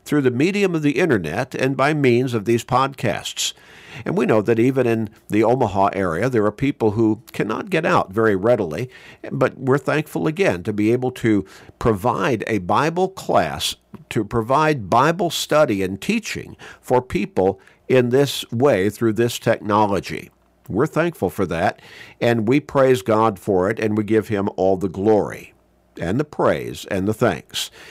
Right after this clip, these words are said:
Now, we encourage you to not only listen to these studies yourself, but share them with everybody you can. You know people who need to come closer to God. Share through Facebook friends, text messages, other technological means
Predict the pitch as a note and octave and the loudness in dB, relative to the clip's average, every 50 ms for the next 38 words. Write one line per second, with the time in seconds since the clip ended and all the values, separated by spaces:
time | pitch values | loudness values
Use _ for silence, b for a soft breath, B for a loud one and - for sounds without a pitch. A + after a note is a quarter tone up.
0 | B B B B B B B B B - A#2+ D#3 - C4 G#3 D#3+ - - D#3 B2 | B B B B B B B B B -4 -2 0 0 -2 -2 -2 0 2 4 4
1 | G#2 F#2 F2 - F#2+ F#2 G#2+ B2 - - B2 A2 G#2+ G2 F#2+ F#2+ - B B B | 4 2 0 -2 -2 -2 -2 -2 -4 -2 0 2 2 2 0 -2 -6 B B B
2 | B B B B B - A2 A#2+ C#3 D#3 D3+ D3 C#3+ C#3 C3+ B2+ A2+ G#2+ G2+ A#2+ | B B B B B -2 0 2 2 4 4 4 2 2 2 0 0 0 0 0
3 | D#3+ E3 - - D#3 B2+ G#2+ F#2+ A2+ G#2 F#2 G2+ G2+ G2 - - - G2+ F2 F2+ | 0 0 -2 -4 -4 -4 -2 -2 -2 0 2 2 2 2 0 -2 -2 -2 0 2
4 | G2+ A2 A2+ - - G#2 F#2+ - - - A#2 F#2 F2 A2+ - - A2+ - - - | 2 0 0 0 -2 -4 -4 -4 -2 0 0 2 0 0 -2 -4 -6 -4 -4 -4
5 | - F#3 G#3+ A3+ A3 D#3 A2+ F#2+ E2 E2+ G2+ G2 - A#2 A#2+ C3+ C3+ A#2+ B2+ B2 | -2 0 2 2 2 2 0 0 0 -2 -2 0 2 2 2 2 2 2 2 2
6 | A#2+ A#2+ A#2+ C3 C#3 - - E3 D3 G2 - - - - - - _ _ _ - | 2 2 0 -2 -2 -2 -4 -4 -4 -4 -4 -8 -14 -20 -20 -20 _ _ _ -4
7 | - C3 F3+ G#3+ G3 F3 - - B2 A2+ - - A2 B2 C3 B2 B2+ A#2+ A2 A2 | -2 -2 0 0 -2 -2 -2 -2 -2 -2 0 0 0 0 0 0 -2 -2 -2 0
8 | B2+ C#3+ C3 A2 G2+ G2+ G#2+ - - G#2+ G2+ G#2 - - A#2+ G#2 G2+ F#2+ - G2 | 0 0 0 -2 -2 -6 -6 -4 -2 -2 -2 -4 -4 0 0 0 0 0 -2 -4
9 | F#2 F2+ F#2+ F2+ F#2+ F#2 D#2+ A#1 - - - - B B B B B B B B | -4 -4 -2 -2 0 0 0 -2 -4 -10 -16 -18 B B B B B B B B
10 | B B B - - - A3 G#3 A#2 D2+ - - - - - B2+ A#2 A#2 - C3+ | B B B -4 -2 0 2 2 2 0 -2 -6 -14 -6 -2 0 0 0 2 2
11 | B2 C3 B2+ - - B2 - - - - A#2+ G#2+ A2 A#2 C3+ C#3+ C3 - - C3+ | 2 2 0 0 -4 -4 -4 -4 -2 0 2 2 2 2 0 -4 -6 -2 0 0
12 | C3 - - - C3 A2+ A2+ - - A#2+ G#2+ G2 B2 B2+ B2+ B2+ - A#2+ C#3+ E3 | 0 0 -2 -2 0 0 0 0 -2 -4 -2 0 0 0 0 0 2 2 2 2
13 | D#3+ B2+ - C3 A#2+ - A#2 A2+ G#2+ G2+ G2+ G2 G2 - - - F#2 F#2 F#2+ F#2+ | 2 0 0 0 0 0 0 2 4 4 4 4 2 0 -4 -4 -4 -2 -2 0
14 | F#2 F#2+ A2 C3+ C3+ B | 0 0 -2 -2 -4 B